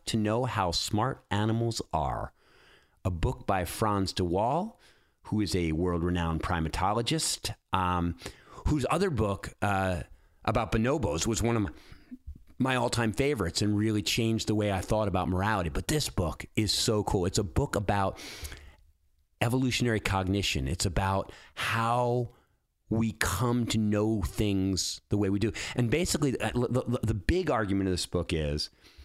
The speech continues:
is that what separates human beings from other animals is not the qualitative distinction that we thought it was, but it's really a matter of degrees. And, and in some ways, not even a matter of degrees. It's not like we're just more than.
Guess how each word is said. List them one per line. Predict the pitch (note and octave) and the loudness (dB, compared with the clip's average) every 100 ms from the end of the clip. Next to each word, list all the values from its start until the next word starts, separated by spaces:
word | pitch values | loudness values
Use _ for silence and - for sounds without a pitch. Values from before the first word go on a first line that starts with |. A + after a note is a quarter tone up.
| - - - | -20 -10 -4
is | A#2+ | -2
that | G#2+ A#2+ G#2+ - _ _ _ _ _ _ _ - | 0 0 0 -4 _ _ _ _ _ _ _ -2
what | A2+ A2 | 0 0
separates | - D3 - D3+ C3 A2+ - - - _ _ _ _ _ _ | 0 0 0 0 2 0 -2 -4 -6 _ _ _ _ _ _
human | - - - D3 B2 | -14 -4 0 2 2
beings | G#2+ B2+ B2 A2 F#2 - | 2 2 2 2 0 -2
from | - G#2+ G2+ - | 0 0 0 0
other | A2+ A2+ A2 - | 0 2 0 2
animals | G#2 A#2 G#2 F2 D2 C#2 - - - - | 2 2 2 2 0 0 -4 -6 -10 -2
is | A2+ G#2+ | 0 2
not | A#2+ C3 A#2+ - - _ _ _ _ _ _ _ - | 2 0 -2 -8 -20 _ _ _ _ _ _ _ -2
the | |
qualitative | - - A#2+ C3 C3 A#2 - B2+ B2+ A2+ | 0 2 2 2 0 0 0 2 2 2
distinction | G#2 - - A2 - G#2 | 0 0 0 2 2 2
that | F#2+ | 2
we | F#2+ | 2
thought | G2+ A2 | 2 2
it | A2 | 2
was, | F2+ E2+ | 0 0
but | F#2+ | -2
it's | F#2+ - | -2 0
really | A2 C3 A#2 G2 - - - - | 0 2 0 -2 -6 -16 -16 -4
a | A2 | 0
matter | A2+ A#2+ | 2 2
of | A2+ | 0
degrees. | G2+ F2 G2 C3 C#3 G2 | -2 -2 0 0 0 0
And, | G#2+ | 0
and | B2 A#2+ | 0 0
in | |
some | A2 E3 | 0 0
ways, | F3 C3 | 0 0
not | C3 | 0
even | C3 B2 | 2 2
a | |
matter | A#2+ A#2+ B2 | 2 2 0
of | |
degrees. | G2+ G2+ C#3+ G2+ | 0 0 0 0
It's | F#2+ | 0
not | A2+ | 2
like | A#2 - | 0 0
we're | G#2+ A2+ | 0 0
just | A2 G#2 | 0 0
more | G2 G2+ G#2+ C3 C3+ | 0 0 2 2 0
than. | G#2+ F2 | 0 0